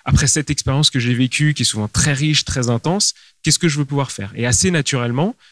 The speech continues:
ils se tournent vers le product. Et, euh,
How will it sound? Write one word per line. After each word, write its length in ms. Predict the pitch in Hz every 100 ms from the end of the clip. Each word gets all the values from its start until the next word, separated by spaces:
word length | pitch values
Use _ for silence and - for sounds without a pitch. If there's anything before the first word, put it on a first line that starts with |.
| _
ils 80 | 156
se 140 | -
tournent 380 | 123 170 185 196
vers 320 | 113 135 151
le 200 | 143 135
product. 480 | 135 127 104 - - _ - - _ _ -
Et, 180 | 139 135
euh, 640 | 123 120 120 117 117 127